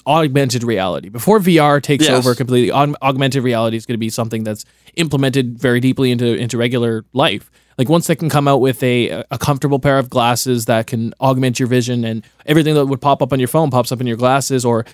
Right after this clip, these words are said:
Speaker 1: once they invent some contacts that can do something like that, where they literally give you a hud where you could be walking around, heads up display for those of you who don't know, H U D, uh, where, like, if you had a hud
Speaker 2: Yeah.
Speaker 1: and you could walk around and, like, you are, you need, okay, I need directions. You literally tell your little AirPods or whatever that's controlling it,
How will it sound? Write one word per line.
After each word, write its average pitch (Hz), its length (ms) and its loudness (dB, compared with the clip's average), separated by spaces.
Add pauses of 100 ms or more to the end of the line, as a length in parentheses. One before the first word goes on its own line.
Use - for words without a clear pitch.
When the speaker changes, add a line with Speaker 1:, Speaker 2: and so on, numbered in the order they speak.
(140)
Speaker 1:
once 160 180 4
they 156 100 4
invent 135 240 0
some 127 120 -2
contacts 143 640 0
that 123 100 -2
can 120 120 -2
do 120 100 0
something 117 240 -2
like 113 140 -4
that, 113 160 0
where 120 120 0
they 120 260 0 (220)
literally 143 280 4
give 127 180 2
you 127 100 4
a 113 60 2
hud 131 380 0
where 117 160 0
you 123 140 2
could 127 120 -10
be 123 100 0
walking 120 360 2
around, 117 400 -2
heads 143 220 2
up 135 140 0
display 110 320 -4
for 110 80 -8
those 107 140 -4
of 110 40 -10
you 110 60 -8
who 104 40 -12
don't 104 160 -8
know, 107 140 -10
H 110 220 -10
U 117 80 -8
D, 107 200 -10 (400)
uh, 120 120 2
where, 131 180 2
like, 127 180 0
if 139 160 -6
you 139 80 2
had 131 140 2
a 113 40 -2
hud 156 380 2
Speaker 2:
Yeah. 120 60 -14 (280)
Speaker 1:
and 135 60 0
you 127 60 0
could 143 140 0
walk 139 220 4
around 139 220 4
and, 123 100 0
like, 120 160 0 (240)
you 123 400 4
are, 123 400 4
you 127 180 -2
need, 131 320 0 (240)
okay, 139 320 2
I 147 160 0
need 151 160 2
directions. 131 640 -2 (260)
You 135 120 6
literally 147 240 4
tell 160 220 0
your 147 120 2
little 131 240 -2
AirPods 127 560 0
or 120 40 -6
whatever 117 280 -2
that's 113 160 -8
controlling 120 460 -2
it, 113 140 -6